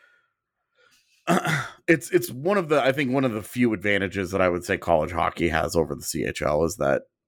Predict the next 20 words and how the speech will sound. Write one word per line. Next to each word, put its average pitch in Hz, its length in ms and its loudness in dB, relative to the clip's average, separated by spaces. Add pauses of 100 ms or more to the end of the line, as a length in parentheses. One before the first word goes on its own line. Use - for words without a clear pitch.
(140)
uh, 64 100 0 (100)
for, 113 260 0
in 120 140 -2
terms 120 260 0
of 90 100 -8
the 87 80 -8
players, 62 540 0
is 85 160 0
that 80 320 2
they, 90 400 0
they 87 140 0
have 92 180 0
a 87 60 -2
little 87 220 0
bit 85 180 -4
more 82 180 0
leverage 85 460 0
in 82 80 -4
their 82 100 -4
contract 87 800 -4